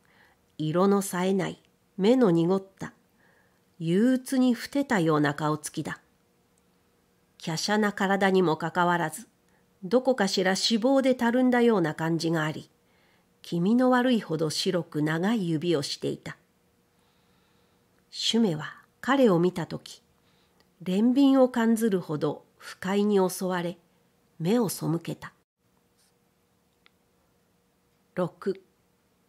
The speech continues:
主馬はその日、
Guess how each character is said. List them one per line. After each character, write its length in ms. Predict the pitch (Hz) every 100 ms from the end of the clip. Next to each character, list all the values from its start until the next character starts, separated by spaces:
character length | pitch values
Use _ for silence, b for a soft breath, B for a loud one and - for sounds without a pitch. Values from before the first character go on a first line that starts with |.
| _ _ _ _ _ _ _ _ _ _ _ _ _ _ _ _ _
主 300 | - - 262
馬 220 | 285 185
は 120 | 143
そ 180 | - 170
の 140 | 190
日、 320 | 190 - 175